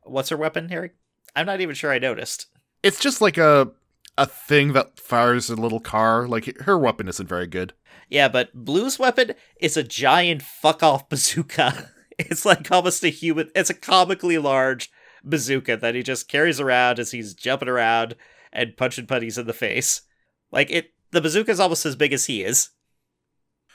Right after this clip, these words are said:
Speaker 2: Yeah, he's the straightforward guy, so it's like, "Just give me a big gun so I can shoot him." And fair enough.
Speaker 1: Uh, so the Rangers, they attack, they combine their weapons, and they fire a Hot Wheel at the main baddie,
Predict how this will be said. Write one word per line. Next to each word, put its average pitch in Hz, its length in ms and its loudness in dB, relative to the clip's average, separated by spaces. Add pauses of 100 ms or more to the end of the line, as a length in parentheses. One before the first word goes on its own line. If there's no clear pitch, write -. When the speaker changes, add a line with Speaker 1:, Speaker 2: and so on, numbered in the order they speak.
Speaker 2:
Yeah, 233 140 -2 (100)
he's 175 140 0
the 170 100 0
straightforward 185 580 6
guy, 123 200 6
so 143 120 2
it's 139 100 2
like, 135 220 4
"Just 143 160 -2
give 185 100 2
me 170 80 8
a 151 40 4
big 135 220 2
gun 139 200 4
so 127 160 -2
I 120 40 0
can 123 120 -4
shoot 135 240 -2
him." 107 200 -10 (300)
And 113 260 -2
fair 92 200 -8
enough. 151 400 -6 (320)
Speaker 1:
Uh, 135 240 2
so 143 180 0
the 131 140 -4
Rangers, 131 480 -2
they 117 140 0
attack, 165 400 2
they 123 100 -2
combine 120 440 2
their 123 100 0
weapons, 139 480 -2
and 151 200 -8
they 151 80 0
fire 156 280 4
a 151 40 6
Hot - 300 0
Wheel 147 380 0
at 131 140 -4
the 131 80 -6
main 123 220 -4
baddie, 143 440 2